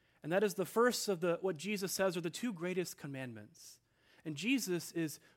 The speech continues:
quoting from Deuteronomy. That word soul in Hebrew is the word nephesh. So I hope that when you hear that charge from now on, you will hear that you are to love God with every fiber and ounce of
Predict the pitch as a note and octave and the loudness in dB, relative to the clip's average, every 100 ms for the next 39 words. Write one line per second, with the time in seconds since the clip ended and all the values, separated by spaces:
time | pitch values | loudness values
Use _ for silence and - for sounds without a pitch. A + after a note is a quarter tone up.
0 | - - A#3+ A3+ G3+ - F#3 D3+ E3 F3 | -6 2 4 4 -2 -2 -4 -2 0 0
1 | D3 D#3+ C#3+ A#2+ G2+ _ _ _ _ _ | 0 -2 -4 -10 -16 _ _ _ _ _
2 | E3 D#3+ G3 G#3 F3+ - A3+ A#3+ A#3+ G#3 | -4 4 6 6 4 2 4 6 8 6
3 | F3+ F3+ G#3 G3 F#3+ E3+ D#3 D#3 E3 G3 | 2 -2 -2 2 2 0 -2 -4 2 4
4 | G3 G3 F3+ _ _ _ D3+ B2+ - A2 | 4 0 -4 _ _ _ -8 -8 -8 -10
5 | G#2 - - - - - _ _ _ _ | -8 -10 -8 -8 -10 -14 _ _ _ _
6 | _ _ _ _ - - C#3+ - A3 A3 | _ _ _ _ -14 -8 -2 6 6 4
7 | F3+ D#3 D#3 D3+ - G3+ E3 D#3 - F#3 | -4 -2 -4 -4 0 2 2 -2 0 2
8 | F#3 - E3 D#3 D3+ D3 C#3 - - - | 2 -2 -4 -2 -2 -2 -6 -10 -20 -10
9 | F3 D3+ C3+ G#3 F3+ - G#3+ F#3 - D#3 | -4 -2 2 2 2 2 0 0 -2 -6
10 | D3+ F#3 G3+ G3 E3+ - - C#3+ E3 D#3+ | -2 2 2 0 -8 -20 -20 -8 -2 0
11 | C3+ C3 _ _ _ _ - E3 - G3 | -2 -6 _ _ _ _ -16 -6 2 2
12 | F3+ D3+ - - G3+ F3 F3+ F3 D3 - | 2 -2 -4 -2 0 2 0 0 -4 -6
13 | C#3+ D#3+ D3+ - - - _ _ - | -2 -2 -4 -8 -12 -14 _ _ -14